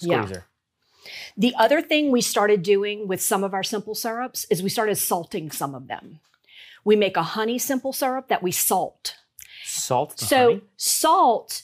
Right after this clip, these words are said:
Speaker 1: is such a, such a
Speaker 2: Yeah.
Speaker 1: important component of food.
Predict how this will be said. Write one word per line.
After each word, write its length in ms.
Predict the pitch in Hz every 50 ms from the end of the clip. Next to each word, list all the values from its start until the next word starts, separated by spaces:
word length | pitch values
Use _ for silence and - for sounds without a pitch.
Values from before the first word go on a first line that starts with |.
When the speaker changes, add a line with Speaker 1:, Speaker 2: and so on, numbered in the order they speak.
| _ _ -
Speaker 1:
is 180 | 247 220 220
such 300 | - - 277 269 269 -
a, 280 | 269 220 202 190 180 - _ _ _ _ _ _ _ _ _ _ _ _ _ _ -
such 340 | - - - 277 277 269 -
a 260 | 254 220 196 180 175 - 117 110
Speaker 2:
Yeah. 140 | 98 90 85 _ - - _ _ _ -
Speaker 1:
important 560 | 226 202 - - - 285 302 285 269 277 254
component 520 | - 240 202 - - 240 240 240 226 208
of 120 | 180 160 -
food. 680 | - - - 277 277 262 233 190 165 160 160 165 -